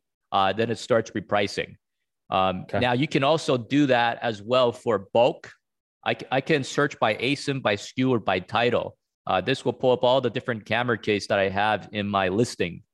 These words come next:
Speaker 1: And then I can set them by bulk. I can select all of them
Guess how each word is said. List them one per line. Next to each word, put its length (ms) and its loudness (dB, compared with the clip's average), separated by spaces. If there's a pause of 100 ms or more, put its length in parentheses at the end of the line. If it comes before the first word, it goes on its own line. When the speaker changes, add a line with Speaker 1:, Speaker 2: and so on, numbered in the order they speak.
(540)
Speaker 1:
And 560 0
then 340 2
I 160 2
can 380 -4
set 340 -2
them 240 0
by 240 2
bulk. 480 0 (720)
I 80 -6
can 340 -4
select 380 -2
all 220 4
of 60 -6
them 260 0